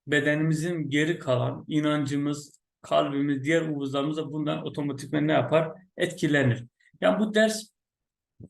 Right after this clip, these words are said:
gerçekten mühim. İnanç, inancımızın sağlam olmasını istiyorsak, efendim, ahiretimizi garanti altına almak istiyorsak,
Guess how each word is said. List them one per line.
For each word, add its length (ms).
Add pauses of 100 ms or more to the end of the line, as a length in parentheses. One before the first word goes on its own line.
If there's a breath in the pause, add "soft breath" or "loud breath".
(140)
gerçekten 500
mühim. 560 (760)
İnanç, 840
inancımızın 760 (460)
sağlam 560
olmasını 420
istiyorsak, 640 (840 loud breath)
efendim, 680 (180)
ahiretimizi 840
garanti 480
altına 340
almak 280
istiyorsak, 540